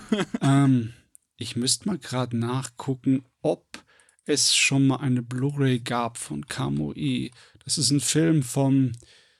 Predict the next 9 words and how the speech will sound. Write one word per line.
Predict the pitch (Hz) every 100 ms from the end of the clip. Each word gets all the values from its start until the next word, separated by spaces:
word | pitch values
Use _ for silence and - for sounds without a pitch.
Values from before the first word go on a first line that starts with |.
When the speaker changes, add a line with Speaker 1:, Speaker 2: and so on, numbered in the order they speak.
| _ _ -
Speaker 2:
ach, | 139 135 123 -
wie | 123
heißt | 123 131 -
er |
noch | 127 123 123
mal? | 123 123
Speaker 1:
Von, | 120
äh, | 107 101
Rintaro. | 127 233 143 120 98